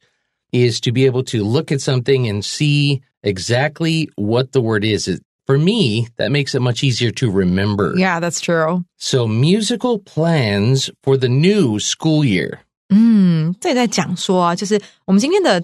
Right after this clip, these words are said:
Speaker 2: 计划，诶，是什么计划呢？跟音乐相关的计划，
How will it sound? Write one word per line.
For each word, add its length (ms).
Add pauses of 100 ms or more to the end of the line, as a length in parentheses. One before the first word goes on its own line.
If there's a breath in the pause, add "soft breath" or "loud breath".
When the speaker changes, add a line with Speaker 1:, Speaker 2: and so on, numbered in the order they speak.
Speaker 2:
计 260
划， 380
诶， 160 (180)
是 120
什 40
么 80
计 160
划 180
呢？ 100
跟 100 (100)
音 240
乐 140
相 240
关 100
的 80
计 200
划， 120